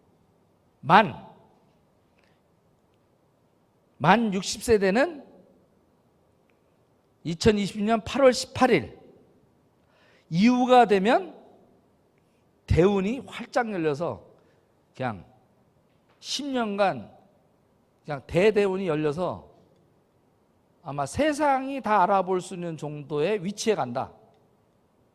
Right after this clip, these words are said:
세상 사람들이 다 알아보는 위치까지 가, 가는 운이 열리는 거야. 요번 팔월 십팔 일이 드디어 왔어. 예?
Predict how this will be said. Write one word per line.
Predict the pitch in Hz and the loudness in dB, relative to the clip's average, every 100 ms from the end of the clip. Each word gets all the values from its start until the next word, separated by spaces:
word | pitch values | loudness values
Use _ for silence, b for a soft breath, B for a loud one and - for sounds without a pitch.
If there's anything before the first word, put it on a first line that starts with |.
| _ _ _ _ _ _ _ _ | _ _ _ _ _ _ _ _
세상 | - 285 311 285 | -4 -2 0 0
사람들이 | 277 247 240 233 233 | 2 2 0 -2 -6
다 | - 175 185 | 0 4 4
알아보는 | 196 220 208 208 220 | 4 4 2 -2 -4
위치까지 | 175 - - 196 180 | -6 -10 -8 -6 -6
가, | - 143 147 - | -6 -8 -8 -12
가는 | 156 185 156 | -6 -6 -6
운이 | 156 151 | -6 -4
열리는 | 143 180 160 | -4 -4 -6
거야. | 113 90 - b b b | -6 -8 -14 b b b
요번 | 151 165 170 117 - _ _ _ - | -4 -2 -4 -6 -18 _ _ _ -10
팔월 | - 220 | -2 -2
십팔 | - - - 240 | -2 -10 -10 -8
일이 | 127 95 - _ _ _ _ _ _ _ _ _ | -8 -10 -16 _ _ _ _ _ _ _ _ _
드디어 | - 196 233 | -2 2 4
왔어. | 151 110 - 110 - _ _ _ _ _ _ _ _ _ _ _ _ _ _ _ _ _ _ - | 4 0 -4 -12 -14 _ _ _ _ _ _ _ _ _ _ _ _ _ _ _ _ _ _ -20
예? | 120 | -20